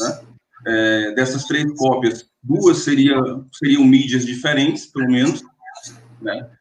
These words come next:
Você tem uma mídia no, na nuvem, uma mídia local, né? Dessas duas mídias, uma é externa, no caso da nuvem, e uma delas pode ser uma offline. Ela tem que ser isolada, tem que ser imutável,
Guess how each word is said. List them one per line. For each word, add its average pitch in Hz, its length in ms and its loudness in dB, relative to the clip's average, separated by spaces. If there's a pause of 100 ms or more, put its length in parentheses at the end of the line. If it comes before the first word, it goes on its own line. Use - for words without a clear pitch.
Você - 160 -14
tem 120 100 0
uma 123 240 0
mídia 123 500 0 (220)
no, 117 420 6
na 131 160 4
nuvem, 170 440 6
uma 135 260 4
mídia 127 300 4
local, 135 640 2 (380)
né? 113 240 -8 (320)
Dessas 190 440 -2
duas 170 280 4
mídias, 131 340 2 (240)
uma 160 300 2
é - 20 4
externa, 131 760 -2
no 120 120 -12
caso 120 360 0
da 120 120 0
nuvem, 196 420 0 (420)
e 214 140 -6
uma 233 260 0
delas 185 360 0
pode 180 260 -2
ser - 160 2
uma 180 220 -2 (640)
offline. 151 640 2 (180)
Ela 110 120 -6
tem 127 120 -4
que 123 60 -4
ser 131 140 -2
isolada, 151 600 0
tem 160 140 -2
que 156 60 -4
ser 160 140 -2
imutável, 160 720 0